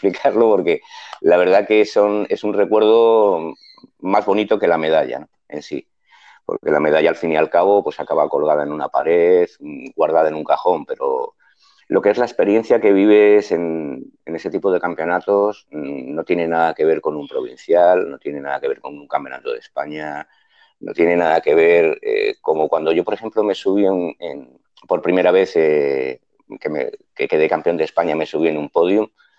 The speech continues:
Eh, mm, sí, viví las, lo viví intenso, la verdad fue muy bonito, pero,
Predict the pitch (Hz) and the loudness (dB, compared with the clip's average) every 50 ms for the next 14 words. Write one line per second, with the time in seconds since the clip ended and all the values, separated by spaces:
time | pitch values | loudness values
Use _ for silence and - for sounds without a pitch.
0 | _ _ _ _ _ _ _ _ _ _ - 85 85 82 82 82 82 80 78 76 | _ _ _ _ _ _ _ _ _ _ 0 2 4 4 4 4 4 2 2 0
1 | 78 - _ _ _ _ _ - - 80 78 76 71 - - 127 131 135 107 76 | -4 -8 _ _ _ _ _ -14 -10 -10 -10 -10 -12 -8 -4 -2 0 0 0 -2
2 | 65 - - - 71 80 78 95 107 120 127 - - 82 78 69 69 69 80 78 | -6 -8 -10 -8 -6 -4 -2 0 0 0 -2 -4 -8 -14 -12 -8 -4 -2 0 0
3 | 80 82 80 90 98 107 117 120 123 123 123 120 113 95 - 120 123 135 - - | 2 2 2 2 4 4 4 6 6 6 6 4 4 2 2 0 0 0 0 2
4 | - 98 104 104 95 92 87 82 82 80 76 73 82 85 101 98 - - 101 98 | 4 4 6 6 6 6 4 4 2 0 0 2 2 4 2 2 2 2 0 2
5 | 98 92 82 80 82 101 120 113 - 87 90 - - _ _ _ _ _ _ _ | 2 2 0 0 0 0 -2 -2 -2 -2 -2 -4 -6 _ _ _ _ _ _ _
6 | _ _ _ _ _ _ _ - 92 92 87 90 90 90 87 85 85 82 82 - | _ _ _ _ _ _ _ 0 2 4 4 6 4 4 4 4 4 4 2 0
7 | - | -2